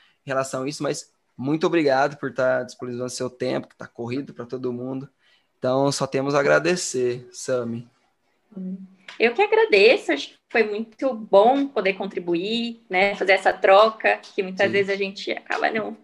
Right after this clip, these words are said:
Speaker 2: né, não fazendo, porque tá ca-, cada um ali no seu mundinho, né?
Speaker 1: Exato,
Speaker 2: E é muito
Speaker 1: exato.
Speaker 2: importante a gente manter essa troca. Espero ter realmente contribuído bastante pra entender um pouquinho o que que é a nutrição, como é que a gente trabalha,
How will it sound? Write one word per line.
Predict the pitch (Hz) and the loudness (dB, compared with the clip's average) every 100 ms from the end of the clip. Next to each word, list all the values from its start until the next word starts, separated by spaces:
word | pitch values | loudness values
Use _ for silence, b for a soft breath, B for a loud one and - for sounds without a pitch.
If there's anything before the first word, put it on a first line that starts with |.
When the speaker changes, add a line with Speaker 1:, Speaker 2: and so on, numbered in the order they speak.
| _ | _
Speaker 2:
né, | 208 202 202 190 | -4 0 0 0
não | 202 | 0
fazendo, | 196 196 247 | 2 2 2
porque | 226 226 | 2 0
tá | 233 | 2
ca-, | 214 220 - | 2 0 -2
cada | 254 214 214 | -2 0 0
um | 220 | 2
ali | 220 | 2
no | 226 | 0
seu | 226 208 | -2 -4
mundinho, | 190 185 233 311 294 233 | -4 -4 -2 -2 -2 -2
né? | 233 160 | 0 4
Speaker 1:
Exato, | 135 120 120 127 135 117 | 4 2 0 0 0 0
Speaker 2:
E | |
é | |
muito | 117 - | 0 -2
Speaker 1:
exato. | - 226 | -4 0
Speaker 2:
importante | 247 247 240 208 220 214 | -2 0 0 0 0 -2
a | |
gente | 202 208 220 220 | -2 -4 -4 -2
manter | 202 208 202 196 | -2 -4 0 2
essa | 175 175 175 | 2 0 -8
troca. | - 196 214 208 202 | 0 4 4 2 -4
Espero | - 196 196 | -2 -2 -2
ter | 190 185 | -2 0
realmente | 185 190 185 190 - | 2 2 0 -6 -8
contribuído | - 214 214 226 226 | -10 -6 2 2 4
bastante | 226 233 - 175 175 - | 0 0 -2 -2 -2 -8
pra | - | -2
entender | 180 190 190 196 208 | -2 2 2 4 4
um | 208 | 2
pouquinho | 202 208 | 0 -2
o | 202 | -4
que | |
que | - | 2
é | 190 | 2
a | |
nutrição, | 190 185 170 202 208 202 | 2 -4 -4 2 4 4
como | 208 185 | 2 -2
é | |
que | 185 | -2
a | 175 | -6
gente | 170 | -8
trabalha, | _ 151 165 190 190 190 190 | _ -2 2 4 4 2 -2